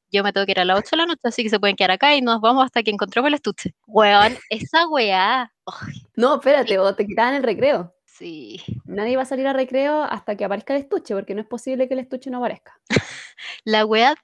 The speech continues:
Speaker 1: tonta, ¿por qué? Weón, y las profes eran adultas, literal, nosotros teníamos como, weón, eh, ocho años y ellas tenían como cuarenta y cinco. ¿Por qué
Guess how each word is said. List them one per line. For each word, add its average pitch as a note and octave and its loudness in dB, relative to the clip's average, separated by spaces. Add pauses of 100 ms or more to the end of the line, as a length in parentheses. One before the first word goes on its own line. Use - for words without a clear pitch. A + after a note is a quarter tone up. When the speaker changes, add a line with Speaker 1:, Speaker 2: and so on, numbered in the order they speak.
Speaker 1:
tonta, G#3 0
¿por G#3 -6
qué? C4+ 0
Weón, A#3+ 0
y C#4 -2
las B3+ -6
profes A#3+ -2
eran D4 0
adultas, G#3 0
literal, F#3+ 0
nosotros B3 -4
teníamos A#3 -2
como, A#3 -2
weón, F#3+ 0
eh, F3 0
ocho G3+ -2
años A#3 -2
y A#3 -6
ellas G#3 -2
tenían G3+ -2
como G3+ 2
cuarenta F#3 0
y D#3 -8
cinco. G3 -6
¿Por A#3 4
qué D#4 6